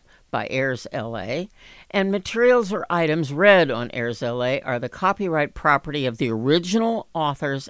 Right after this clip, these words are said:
and publishers, and no unauthorized use or duplication is permitted. The first article is from Time magazine, the January sixteenth to January twenty-third issue,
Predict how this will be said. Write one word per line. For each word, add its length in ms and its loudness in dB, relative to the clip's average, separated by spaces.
and 180 -4
publishers, 680 -8
and 260 -2
no 480 6
unauthorized 840 -2
use 400 -2
or 100 -4
duplication 1000 -4
is 200 -6
permitted. 640 -6
The 140 0
first 380 2
article 580 2
is 260 -4
from 340 -2
Time 460 -4
magazine, 720 -4
the 100 -4
January 540 -2
sixteenth 680 -6
to 60 -18
January 520 -6
twenty-third 680 -6
issue, 480 -8